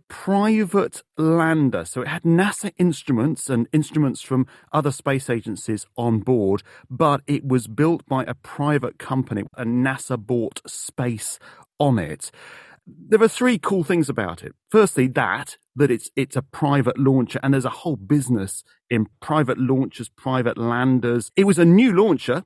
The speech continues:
and that worked. That was the Vulcan. And also, it was going to be the first U S soft landing on the moon since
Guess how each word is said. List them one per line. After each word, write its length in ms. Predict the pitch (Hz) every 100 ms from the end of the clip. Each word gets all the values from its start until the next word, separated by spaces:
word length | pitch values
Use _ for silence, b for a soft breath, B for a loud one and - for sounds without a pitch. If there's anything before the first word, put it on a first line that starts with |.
| -
and 140 | 147
that 160 | 180 143
worked. 460 | 196 113 - -
That 120 | 139
was 120 | 131 107
the 80 |
Vulcan. 540 | 113 143 131 - 107 160 _ B B B B
And 100 | 190
also, 260 | 226 240 214
it 100 | 190
was 140 | 185
going 400 | 143 - 202 233 233
to 140 | 185
be 460 | 143 165 107 110 -
the 200 | 139 143
first 760 | 139 - 180 175 160 143 - -
U 440 | 147 131 151 170
S 280 | 151 139 - -
soft 480 | - - 202 139
landing 480 | 135 120 117 113 110 b b b
on 180 | - 131
the 80 | 123
moon 400 | 120 113 110 107
since 400 | - - 117 -